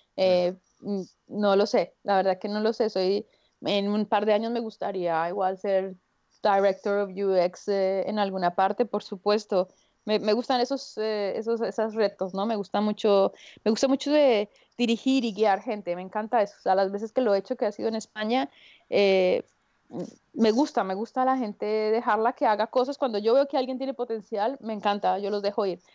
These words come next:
Speaker 2: Cuando la gente necesita un poco más de, you know, de feedback y tal, pues también lo hago, ¿no? Y por eso, como te dije, un chico le dije, "Oye, ¿tú qué haces aquí? Vete a hacer otra cosa", ¿no?
Speaker 1: Claro,
Speaker 2: Entonces eso
Speaker 1: claro.
Speaker 2: me llama mucho la atención. Me gusta mucho hacer cosas diferentes, soy una persona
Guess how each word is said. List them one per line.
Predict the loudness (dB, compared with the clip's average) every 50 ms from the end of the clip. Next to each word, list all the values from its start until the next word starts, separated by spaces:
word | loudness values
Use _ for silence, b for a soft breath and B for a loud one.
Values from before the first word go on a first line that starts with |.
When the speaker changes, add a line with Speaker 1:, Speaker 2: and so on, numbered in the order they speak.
| b b -2
Speaker 2:
Cuando | -2 0 2 2
la | 2 2
gente | 2 0 0 0
necesita | 0 0 -2 -4
un | -6 -6
poco | -4 -2 -2 0
más | 2 0 2 2
de, | 0 0 0 -2 -2 -4
you | -4 -4
know, | -4 -4 -4
de | -2 -2 -4 -4 -6 _ -4
feedback | -4 -4 0 0 0 0 0 0 -4
y | -2
tal, | 0 0 0 0 -2
pues | -6 -10 -10 -10 -12 -16 -16 _
también | -8 -4 -4 -2 0
lo | 2 4
hago, | 4 2 2 0 -4
¿no? | -6 -6 -8 b b b b b b
Y | -6 -2
por | 0 2 2
eso, | 2 2 0
como | -2 -4 -4 -2
te | -2
dije, | -2 -2 -2
un | -6 -8 -10 -10
chico | -10 -8 -4 0 0 0 0 0 -4 -8
le | -6 -4 -2 -2
dije, | -2 -2 -4 -6
"Oye, | -6 -6 -8 -12
¿tú | -14 -6 -2
qué | -2 -2
haces | -2 0 -2 -2
aquí? | -2 -2 -4 -6 -2 0 2
Vete | 2 2 2 0
a | -2
hacer | -2 -2 -2
otra | -2 -2 -4 -4
cosa", | -4 -6 -8 -6 -6
¿no? | -6
Speaker 1:
Claro, | -4 -4 -4
Speaker 2:
Entonces | -2 -2 -4 -2 -2
eso | 0 0
Speaker 1:
claro. | 2 2
Speaker 2:
me | 2
llama | 2 2 2 0
mucho | -2 -2 0 0
la | 0 2
atención. | 2 0 -2 -2 -4 -6 -6 -6 -8 -12 _ B B B B B B B _
Me | -6 -4
gusta | -4 -4 -2 -2 -2
mucho | 0 -2 0 0 0
hacer | 0 0 -2 0
cosas | 0 -2 0 2 2 2 0 0 0
diferentes, | -4 -2 0 0 0 0 -2 -4 -6 -8 -10 -8 -8
soy | -8 -8 -8
una | -8 -8 -8
persona | -8 -8 -6 -4 -4 -4 -6 -6